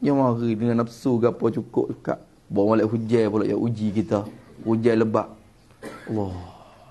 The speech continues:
sedap tidur. Eh, ha tu. Khatib malaki pun mari. Bangunlah, Allah Ta'ala tu nak terima doa omong tu. Bangunlah tu. Tuhan nanti nak terima doa omong. Khatib syaitan ni pun mari.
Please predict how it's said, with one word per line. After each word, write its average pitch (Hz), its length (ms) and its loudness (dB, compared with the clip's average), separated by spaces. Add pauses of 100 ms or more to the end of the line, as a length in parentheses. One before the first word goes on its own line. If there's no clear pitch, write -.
(180)
sedap - 320 -10
tidur. 95 240 -8 (1300)
Eh, 90 480 -8 (320)
ha 90 240 -4
tu. 90 240 -6 (360)
Khatib 127 520 2
malaki 123 480 2
pun 117 160 2
mari. 113 240 2 (240)
Bangunlah, 123 800 0
Allah 123 240 2
Ta'ala 127 480 2
tu 127 160 2
nak 120 240 0
terima 123 320 2
doa 123 160 0
omong 127 360 2
tu. 139 140 2 (1400)
Bangunlah 135 560 2
tu. 135 240 2 (280)
Tuhan 127 240 4
nanti 123 200 2
nak 131 160 -2
terima 135 320 0
doa 131 120 0
omong. 143 400 0 (840)
Khatib 127 480 2
syaitan 123 480 0
ni 127 80 2
pun 127 200 2
mari. 113 280 2